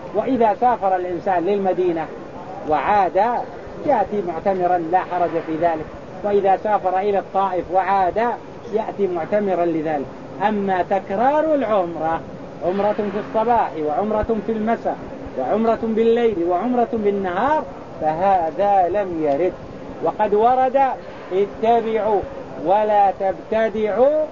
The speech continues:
فقد كفيتم". والصحابة رضوان الله عليهم جاءوا مع رسول الله صلى الله عليه وسلم في اليوم الرابع من شهر ذي الحجة، وأقاموا اليوم الرابع من شهر ذي الحجة والخامس والسادس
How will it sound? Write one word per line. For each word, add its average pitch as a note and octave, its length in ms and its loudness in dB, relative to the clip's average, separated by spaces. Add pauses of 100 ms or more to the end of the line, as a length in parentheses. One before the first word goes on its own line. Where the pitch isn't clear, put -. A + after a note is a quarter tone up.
(340)
فقد F3 560 0
كفيتم". E3+ 720 0 (440)
والصحابة A3+ 680 0
رضوان A#3 520 2
الله B3 160 2
عليهم E3+ 600 0 (460)
جاءوا A3+ 340 2
مع A3+ 240 0
رسول A3+ 360 0
الله A3+ 420 2
صلى A3+ 200 0
الله G#3+ 340 0
عليه A3 280 2
وسلم A#3 480 2 (380)
في F#3+ 120 2
اليوم F#3+ 360 2
الرابع F#3 560 0
من F3 280 -4
شهر G#3+ 180 2
ذي C4+ 140 0
الحجة، C#3+ 440 -4 (400)
وأقاموا G3+ 680 0
اليوم G#3+ 320 0
الرابع G3+ 460 0
من F#3+ 180 -4
شهر A3 180 4
ذي F3 100 -6
الحجة B2+ 380 -8 (420)
والخامس F#3 640 2 (140)
والسادس F#3+ 640 0